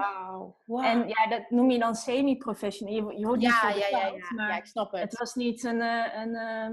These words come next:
Speaker 2: ja, hoe noem je dat? Eventjes voor de bij. Het was
Speaker 1: Ja.
Speaker 2: gewoon echt keihard werken.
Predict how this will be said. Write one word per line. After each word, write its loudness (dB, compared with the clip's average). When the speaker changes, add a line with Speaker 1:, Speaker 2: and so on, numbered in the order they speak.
Speaker 2:
ja, -8
hoe -4
noem -2
je -2
dat? -8
Eventjes -8
voor -2
de 2
bij. 4
Het -16
was -2
Speaker 1:
Ja. -10
Speaker 2:
gewoon -6
echt -6
keihard 0
werken. -6